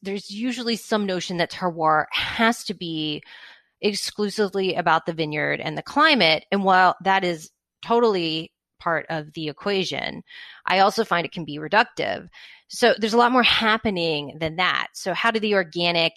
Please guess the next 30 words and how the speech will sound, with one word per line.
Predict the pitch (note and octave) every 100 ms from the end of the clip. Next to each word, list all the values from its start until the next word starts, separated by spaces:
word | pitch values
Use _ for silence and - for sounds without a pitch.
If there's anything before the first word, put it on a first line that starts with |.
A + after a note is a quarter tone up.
| -
and | E3+ D#3+ -
inorganic | D4+ D#4 A3 F#3+ F#3 -
forces | - E3+ - E3 E3 D#3+
combine | - F3+ D#3 D#3 D3+ D#3 -
with | F#3+ B3+ D4+
the | D#4
human | C4+ A3+ G3
hand | F#3 D3 D3 -
to | E3+ D#3
yield | F3 E3 E3+ E3+ E3 -
this | E3 D#3+
product | - D#3+ D#3 -
that | - - -
has | - - F#3 F#3+ F#3
an |
ability | F#3 D#3+ D#3+ D#3+ D#3 D3+ D#3 - - _ -
to | - C4+
express | C4 - G3 F3+ F3
a | -
place | - - F3 D#3 D3 - - _ - _ _ _
and | G#3+ G#3 F#3+ G3 - _ -
beauty? | D#3+ A#3 G#4+ E3+ A#2+ - -
It, | -
because | F#3 F#3+ A#3 G3+ - _ G#2 - -
these | G3 A3 - _ _ _ _ _ _
appreciation | G3+ - B3 - B3 B3+ A3+
of | G3+
finer | G3 F#3
things | - F3 E3 F3+
really | F3+ F#3+ F#3